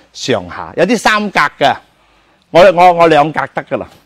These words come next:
所以講啊，你哋最緊要係講，做生意一年要比一年好。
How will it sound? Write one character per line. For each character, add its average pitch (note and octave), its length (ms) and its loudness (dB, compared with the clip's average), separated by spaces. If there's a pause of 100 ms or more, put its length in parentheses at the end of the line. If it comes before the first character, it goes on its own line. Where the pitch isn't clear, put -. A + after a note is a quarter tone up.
(640)
所 C4+ 180 2
以 B3 80 4
講 F3+ 120 4
啊， G3+ 340 2
你 E3+ 120 0
哋 C3 180 -2
最 C#3+ 140 0
緊 C#3 120 0 (100)
要 C#3 80 0
係 G#2+ 180 -8
講， G#2+ 240 -8 (260)
做 E3 240 2
生 A#3+ 300 0
意 D#3+ 340 0 (320)
一 A#3+ 80 2
年 F3 460 2
要 C#3+ 80 2
比 C#3+ 200 -4
一 F3 80 -2
年 D3+ 380 -6
好。 E2+ 180 -14